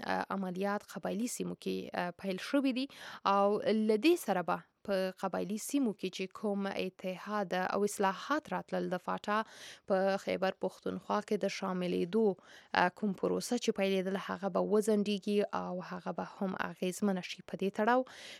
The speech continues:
نور تفصیلات څه دي؟ دغه ټول تاسو ته وړاندې کوي د ډیوا راډیو څېړنکار، زموږ همکار پیر زبیر شاه صاحب، چې زموږ همکار بختور شاه صاحب ورنه پوښتنې کړې وي.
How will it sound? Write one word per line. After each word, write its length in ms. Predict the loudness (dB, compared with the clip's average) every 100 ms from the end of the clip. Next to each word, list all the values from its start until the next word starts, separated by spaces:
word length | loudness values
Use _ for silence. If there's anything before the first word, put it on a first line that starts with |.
| -2
نور 180 | 0 2
تفصیلات 540 | 0 0 4 4 4
څه 100 | 2
دي؟ 160 | 4 4
دغه 220 | 4 4
ټول 220 | 2 2
تاسو 280 | 2 -2 0
ته 140 | 2 4
وړاندې 280 | 4 4 2 2
کوي 160 | 2
د 100 | 2 0
ډیوا 520 | 0 -2 2 2 2
راډیو 440 | 2 -2 0 0 0
څېړنکار، 680 | -2 -2 -4 -2 2 2 4 4 2
زموږ 300 | 0 -2 -2 -4 -4
همکار 440 | -6 -2 0 0 -2 -16 -10 0
پیر 160 | 0
زبیر 280 | 2 2 2
شاه 220 | 2 2
صاحب، 180 | 2 -2
چې 340 | 0 0 2
زموږ 280 | 0 -4 -4 -6 -6
همکار 500 | -8 -6 -2 0 0 2 0
بختور 360 | 0 -6 -8 -4
شاه 220 | -4 -4
صاحب 240 | -4 -6
ورنه 360 | -4 -4 -6 -8 _ -18
پوښتنې 400 | -18 -12 -6 -6 -8 -10
کړې 140 | -8
وي. 80 | -8